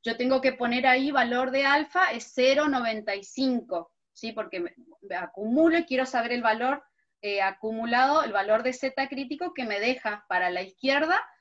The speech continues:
todo, todo un, eh, voy a poner así para que se me vean las manos.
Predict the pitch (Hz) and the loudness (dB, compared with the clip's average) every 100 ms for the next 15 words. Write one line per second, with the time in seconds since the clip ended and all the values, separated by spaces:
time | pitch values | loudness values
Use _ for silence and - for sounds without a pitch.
0 | _ _ _ 247 262 285 311 - _ _ | _ _ _ 0 2 4 2 0 _ _
1 | - - - - _ _ _ - 262 269 | -20 -14 -14 -14 _ _ _ -2 4 4
2 | 294 294 269 262 269 277 190 190 185 175 | 4 2 2 0 0 -2 -6 -10 -8 -8
3 | 160 180 185 190 180 - - 190 180 170 | -8 -10 -10 -10 -10 -14 -18 -12 -12 -12
4 | - 180 185 370 - | -14 -14 -14 -14 -16